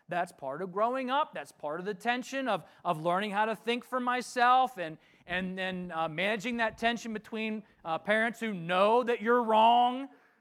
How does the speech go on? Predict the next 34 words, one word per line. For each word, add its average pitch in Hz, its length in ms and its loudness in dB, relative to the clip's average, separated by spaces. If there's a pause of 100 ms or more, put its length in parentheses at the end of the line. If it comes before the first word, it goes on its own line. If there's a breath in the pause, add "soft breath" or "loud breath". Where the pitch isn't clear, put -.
(4000 soft breath)
And 160 80 -14
as 165 100 -8
you 214 60 -6
go 254 300 2
through 330 460 0
that, 233 420 4
that 214 240 0
process 247 600 0
of 185 180 -6
growing 247 460 0
up 254 260 4
and 185 100 -8
you 196 60 -4
think, 240 300 -4
"Man, 240 240 -4 (300 loud breath)
I 208 100 4
wish 254 320 2
my 269 180 2
parents 269 560 -2
would 233 180 -4
give 262 240 0
me 254 240 -4
more 226 300 -2
freedom 277 480 -2
and 226 120 -2
let 247 180 0
me 233 120 -6
do 294 300 -4
what 254 180 0
I 220 120 0
want 262 360 -2
when 254 160 -6
I 226 160 -6
want." 269 440 -2